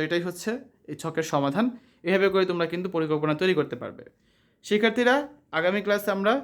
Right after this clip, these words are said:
এই অধ্যায়ের সমূল্যায়নে কিছু প্রশ্ন আছে, কিছু ছক রয়েছে, এগুলো সমাধান করে দিব। একশো পঁয়ত্রিশ পৃষ্ঠায় এই কাজটা রয়েছে।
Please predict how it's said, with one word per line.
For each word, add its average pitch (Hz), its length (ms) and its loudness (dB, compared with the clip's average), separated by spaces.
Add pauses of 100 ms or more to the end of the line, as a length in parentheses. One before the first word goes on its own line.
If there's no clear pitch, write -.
(160)
এই 170 140 2
অধ্যায়ের 185 340 0
সমূল্যায়নে 175 640 2
কিছু 170 220 -6
প্রশ্ন 170 240 -4 (140)
আছে, 190 180 -4 (200)
কিছু 156 180 -8 (100)
ছক 170 160 0 (100)
রয়েছে, 170 300 0 (480)
এগুলো 156 240 0 (100)
সমাধান 170 360 0
করে 135 200 0
দিব। 131 100 -4 (480)
একশো 170 220 -4
পঁয়ত্রিশ 180 380 0
পৃষ্ঠায় 208 340 0 (220)
এই 156 100 -8
কাজটা 156 240 -2
রয়েছে। 135 320 -2